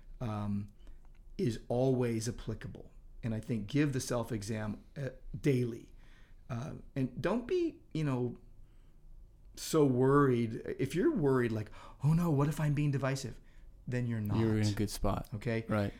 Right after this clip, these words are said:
Speaker 1: Because I think the idea of, um, the person that is trafficking in gossip or slander,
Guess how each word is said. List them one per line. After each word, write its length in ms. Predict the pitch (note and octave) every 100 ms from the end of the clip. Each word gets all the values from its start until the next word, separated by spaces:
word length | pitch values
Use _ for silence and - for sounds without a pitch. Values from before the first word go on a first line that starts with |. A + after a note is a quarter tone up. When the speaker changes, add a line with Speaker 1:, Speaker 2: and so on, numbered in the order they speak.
| - -
Speaker 1:
Because 440 | C3+ C3+ B2+ A2+ -
I 80 | -
think 500 | - D#3+ D#3+ - -
the 220 | B2 B2
idea 540 | A#2+ A#2+ A2 B2+ B2 A#2
of, 480 | A#2 A2+ A2 G#2 - - - - - C3
um, 360 | A2 G#2 G#2 - - - A#2
the 80 |
person 640 | A#2+ - D#3+ D3+ G3 E3+ D3+
that 120 | A#2+
is 140 | A#2
trafficking 640 | - B2+ B2+ B2+ C3 A#2+ A#2+
in 500 | A#2+ A#2 A2 A2 A2 - - - - - - - - - - -
gossip 480 | D3+ D#3 D3+ D#3 C#3+
or 140 | - C3
slander, 840 | - B2 B2+ A#2+ A2+ G#2+ A2 B2